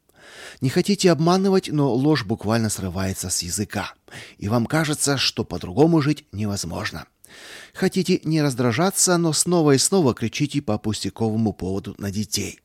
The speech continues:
на жену, на сотрудников по работе. Даете себе слово не курить, не сквернословить, но тут же нарушаете свое обещание.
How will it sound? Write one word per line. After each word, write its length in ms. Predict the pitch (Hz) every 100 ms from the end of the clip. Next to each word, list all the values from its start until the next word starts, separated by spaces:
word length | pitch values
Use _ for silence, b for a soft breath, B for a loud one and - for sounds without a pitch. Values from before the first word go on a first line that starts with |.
| _ -
на 140 | 131
жену, 400 | 113 104 87 - B B -
на 120 | 147
сотрудников 640 | 170 156 113 98 92 90
по 120 | 92
работе. 460 | 95 87 92 - 87 _ B B B -
Даете 420 | 101 175 214 170
себе 260 | 156 143
слово 380 | 143 160 180 156
не 160 | 147 143
курить, 440 | 131 131 143 -
не 120 | 139
сквернословить, 960 | 135 - 143 135 127 - 92 85 80 -
но 140 | 131 143
тут 240 | 202 202
же 140 | 165 175
нарушаете 680 | 131 107 - 127 135 -
свое 400 | 113 90 95 104
обещание. 720 | 98 92 - 101 82 76 -